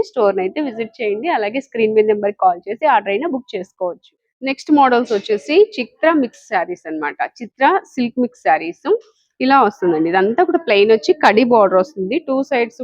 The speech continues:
కూడా మనకి చిన్న బోర్డర్స్ అయితే వస్తాయి. And పళ్ళులో వచ్చి ఈ విధంగా లైన్స్ వస్తాయి అన్నమాట. And బ్లౌజ్ వచ్చేసి మనకి ఇది కలర్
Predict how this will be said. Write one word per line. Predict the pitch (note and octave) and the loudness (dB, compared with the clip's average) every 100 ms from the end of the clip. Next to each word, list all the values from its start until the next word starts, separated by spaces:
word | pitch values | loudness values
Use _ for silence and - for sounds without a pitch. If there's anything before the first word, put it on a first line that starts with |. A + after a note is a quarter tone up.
| A#3 | -6
కూడా | G#3+ G3+ | -4 -4
మనకి | G#3+ F4 G4 G4 | -2 2 2 2
చిన్న | A#3+ G#3+ F3+ | -2 -2 -2
బోర్డర్స్ | F3 F#3 F#3 F3 | -2 -4 -8 -14
అయితే | - E3+ | -14 -16
వస్తాయి. | - G3 C4 G4+ | -10 -6 -2 -2
And | C#4+ - | -2 -2
పళ్ళులో | G3 F#3 G3+ G3+ F#3+ | -2 2 0 0 -2
వచ్చి | - F#4 | 2 2
ఈ | A3+ | 2
విధంగా | F#3 F3+ G3 F3+ | 0 -2 0 -2
లైన్స్ | E3+ F3 D#3+ | -4 -12 -14
వస్తాయి | - - - | -12 -12 -10
అన్నమాట. | D#3+ D3+ D4 G#4 _ _ _ _ C#4 | -14 -4 0 0 _ _ _ _ 2
And | C#4+ B3 | 4 4
బ్లౌజ్ | A3+ B3 B3 | 4 4 0
వచ్చేసి | A#3+ B3+ B3+ B3 | -2 -8 -4 -4
మనకి | C#4 B3 | -4 -4
ఇది | E3 - G3 | -4 -4 -4
కలర్ | D3 F2+ | -4 -8